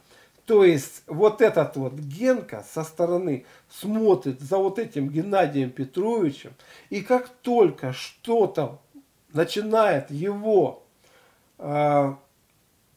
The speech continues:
как бы сказать, только раздражать, только раздражать,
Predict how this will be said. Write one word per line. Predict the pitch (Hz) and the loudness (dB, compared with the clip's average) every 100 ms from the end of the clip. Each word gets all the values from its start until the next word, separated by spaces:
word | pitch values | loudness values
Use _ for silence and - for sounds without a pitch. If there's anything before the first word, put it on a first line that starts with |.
| _ _ _ | _ _ _
как | - 165 | -4 -2
бы | 170 | -4
сказать, | - 175 160 - - | 0 -2 -2 -12 -4
только | - 262 233 214 | 0 2 2 2
раздражать, | 220 190 190 202 190 165 143 101 _ _ _ _ _ _ _ | 0 -2 -4 -4 -4 -4 -6 -6 _ _ _ _ _ _ _
только | 233 262 269 208 | -2 -2 0 -2
раздражать, | 202 190 185 180 170 131 | -2 -2 -2 -2 -2 -4